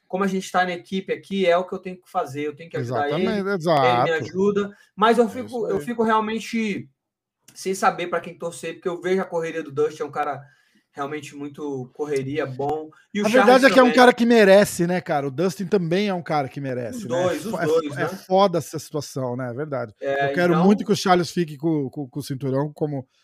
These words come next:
Speaker 2: como brasileiro, como fã do Charles, mas eu quero que, de repente, um dia <laughs> o Dustin também seja campeão, porque também é um cara que merece, é foda, né?
Speaker 1: Exato. Então,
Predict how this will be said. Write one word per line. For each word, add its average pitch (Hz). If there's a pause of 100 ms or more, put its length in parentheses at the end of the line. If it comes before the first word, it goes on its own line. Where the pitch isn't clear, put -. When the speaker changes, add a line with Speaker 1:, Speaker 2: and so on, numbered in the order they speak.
(120)
Speaker 2:
como 147
brasileiro, 143
como 147
fã 156
do 131
Charles, 165 (400)
mas 175
eu 202
quero 202
que, 214
de 185
repente, 196 (800)
um 180
dia 180
<laughs> 156
o -
Dustin 180
também 202
seja 202
campeão, 175
porque 185
também 175
é 202
um 190
cara 185
que 180
merece, 143
é 143
foda, 135
né? 139 (200)
Speaker 1:
Exato. 196
Então, 190